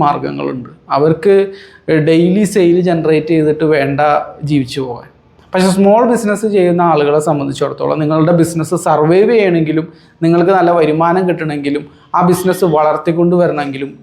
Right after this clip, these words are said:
ഡെയിലി സെയിൽ കൂടിയേ തീരും. അപ്പോൾ കൺസിസ്റ്റന്റ് ആയിട്ട് തുടർച്ചയായിട്ട് നിങ്ങളുടെ ബിസിനസ്സിലേക്ക് ആളുകളെ കൊണ്ടുവരാനായിട്ട് നോക്കാം. മോഡേൺ മാർക്കറ്റിംഗ് നിങ്ങൾ പഠിക്കുക എന്നുള്ളതാണ്. എങ്ങനെ സോഷ്യൽ മീഡിയ ഉപയോഗിച്ച് കസ്റ്റമേഴ്സിനെ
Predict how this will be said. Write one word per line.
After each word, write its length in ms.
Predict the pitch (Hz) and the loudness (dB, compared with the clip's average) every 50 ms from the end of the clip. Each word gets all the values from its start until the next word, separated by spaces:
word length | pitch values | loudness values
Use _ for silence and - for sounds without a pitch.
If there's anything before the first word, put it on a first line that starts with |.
| 160 139 147 | -6 0 2
ഡെയിലി 300 | 151 147 151 156 160 165 160 165 | 2 4 4 2 2 2 2 2
സെയിൽ 240 | 165 151 143 139 143 143 147 | 2 0 0 0 -2 -4 -4
കൂടിയേ 300 | 147 135 131 131 135 139 139 | -6 -8 -6 -6 -6 -8 -8
തീരും. 220 | 139 139 143 - - - _ _ _ _ _ _ _ _ - - - | -8 -12 -16 -16 -20 -20 _ _ _ _ _ _ _ _ -12 -6 -2
അപ്പോൾ 160 | 185 180 233 233 226 | 0 0 0 0 0
കൺസിസ്റ്റന്റ് 680 | 202 185 196 202 196 - 240 226 233 - 262 254 254 254 | 0 0 0 0 0 0 -2 -2 0 0 0 2 2 2
ആയിട്ട് 240 | 233 220 202 196 220 214 220 | 2 2 2 2 0 0 0
തുടർച്ചയായിട്ട് 840 | 190 170 170 160 160 165 - 220 208 190 170 165 160 156 151 - 160 160 160 165 | 0 0 0 0 -2 -2 -2 -2 0 2 2 2 0 -2 -2 -2 -4 -4 -2 0
നിങ്ങളുടെ 240 | 156 160 160 170 175 170 165 | 0 2 2 2 2 0 0
ബിസിനസ്സിലേക്ക് 720 | 165 - 156 147 131 - 147 143 143 143 139 139 151 170 - - - - - - - - - - - 147 | -2 -4 -8 -10 -10 -10 -8 -8 -6 -6 -6 -6 -6 -6 -6 -8 -12 -20 -20 -20 -20 -18 -10 -4 -2 0
ആളുകളെ 320 | 160 156 160 160 170 165 165 - | 2 2 4 4 2 2 0 -2
കൊണ്ടുവരാനായിട്ട് 600 | 165 156 147 147 143 73 73 - - 73 71 - 76 73 | -4 -4 -2 -2 -2 -2 -2 -2 -4 -4 -6 -8 -10 -10
നോക്കാം. 260 | 71 - - 73 73 151 165 | -12 -10 -10 -10 -6 -2 0
മോഡേൺ 360 | 170 185 196 202 226 233 233 226 202 175 | 2 2 2 2 2 2 0 0 0 0
മാർക്കറ്റിംഗ് 600 | 160 160 156 156 - - 165 156 170 170 180 180 170 | 0 0 0 -2 -2 -4 -4 -2 0 0 0 0 -2
നിങ്ങൾ 180 | 156 156 156 151 160 | -2 -2 -2 -2 -2
പഠിക്കുക 280 | 151 139 127 127 147 139 | -2 -4 -4 -8 -8 -8
എന്നുള്ളതാണ്. 420 | 139 139 139 131 127 - - - - - - - _ - - _ - - - 170 | -6 -6 -8 -8 -8 -10 -10 -12 -18 -20 -20 -20 _ -20 -20 _ -10 -4 0 0
എങ്ങനെ 260 | 175 202 208 220 233 226 - | 2 2 2 2 2 2 2
സോഷ്യൽ 300 | 208 185 175 - 214 202 196 196 | 0 0 0 0 -2 0 0 0
മീഡിയ 240 | 185 175 160 165 165 160 156 | 0 0 0 0 0 0 0
ഉപയോഗിച്ച് 560 | 143 151 143 139 139 139 139 - - 143 139 156 - - - - _ _ _ _ _ - - - | 0 0 0 0 -2 -4 -4 -6 -6 -8 -8 -8 -10 -16 -20 -20 _ _ _ _ _ -12 -6 -4
കസ്റ്റമേഴ്സിനെ 680 | 160 160 - - 185 185 165 147 143 139 - 139 139 143 | -4 -2 -2 0 0 2 2 2 0 -2 -2 -4 -6 -4